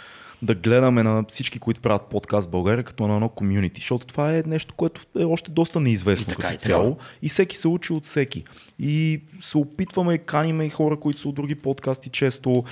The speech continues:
Speaker 2: Супер.
Speaker 1: следиме други подкасти, шаутваме. Искаме по всякакъв начин да знаеме, че едно комюнити израства. Има общество на хора, които се кефят на
Speaker 2: А има ли
Speaker 1: подкасти.
Speaker 2: някой, който ви казва неща, които не са окей?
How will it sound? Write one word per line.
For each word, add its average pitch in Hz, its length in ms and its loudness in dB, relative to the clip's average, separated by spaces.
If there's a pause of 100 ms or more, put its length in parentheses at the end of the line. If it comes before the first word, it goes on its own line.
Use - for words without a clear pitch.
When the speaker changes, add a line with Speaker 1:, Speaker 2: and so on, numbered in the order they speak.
(120)
Speaker 2:
Супер. 135 220 0
Speaker 1:
следиме 151 300 2
други 139 200 0
подкасти, 139 600 -2
шаутваме. 143 640 0
Искаме 151 300 -2
по - 200 -10
всякакъв - 520 -4
начин 123 360 0 (280)
да 104 100 0
знаеме, 127 400 0
че - 160 -6
едно 117 180 0
комюнити 123 760 -2
израства. 101 640 -4
Има 123 180 0 (100)
общество - 540 -4
на 165 60 2
хора, 139 240 0
които 135 220 -4
се - 80 -4
кефят - 380 -4
на 131 60 0
Speaker 2:
А 98 60 0
има - 20 -2
ли 92 40 -6
Speaker 1:
подкасти. 151 180 4
Speaker 2:
някой, 180 240 4
който 123 300 0
ви 98 280 -8 (600)
казва 90 320 -2 (260)
неща, 90 280 -4
които 85 300 -8
не 80 100 -6
са 87 140 -2
окей? - 240 -12